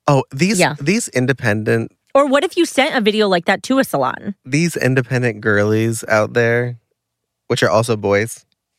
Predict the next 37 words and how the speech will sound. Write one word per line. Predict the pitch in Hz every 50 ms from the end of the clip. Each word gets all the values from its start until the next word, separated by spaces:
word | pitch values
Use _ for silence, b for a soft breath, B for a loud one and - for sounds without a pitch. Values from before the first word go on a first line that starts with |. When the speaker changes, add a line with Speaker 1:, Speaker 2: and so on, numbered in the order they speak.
| -
Speaker 2:
Mm-hmm. | 208 202 214 226 233 - _ _
Speaker 1:
Girlies | - 123 123 123 127 117
is | 110 98
everyone. | 76 67 64 67 71 71 69 101 113 139
Speaker 2:
Yeah. | - - - - _ _ _ -
Speaker 1:
I'm | - 104 110
gonna | 104 95
Speaker 2:
It's | 95 -
like, | 185 170 151 - -
"Hey, | 240 247 220
guys." | 170 170 143 151 165 - - _ - -
Speaker 1:
Yeah, | 107 80 -
I'm | 92 120 120
using | 120 123 123 117 113
girlies, | 92 87 87 90 90 90
Speaker 2:
It's | 95
a | 90
Speaker 1:
and | 87 -
I |
Speaker 2:
universal | 185 180 175 101 - - 98
Speaker 1:
really | 98 95 95
don't | 95 95 90 78
Speaker 2:
gender | 67 -
Speaker 1:
care | - 85 71 78
Speaker 2:
term. | 90 _ _
Speaker 1:
if | _ _ _ -
anyone | 101 98 80 - 90
hates | 101 - 117 - -
it. | - - B B B B B B B B B B B B
But | - 151
all | 170 175 190 196
the | 185 202 196 180
salon | - - 127 120 117 117
suite | - 120 113 -
girlies | 98 95 95 95 98 101 95
out | 101 95 95 -
there | 101 101 98 98 95 98 104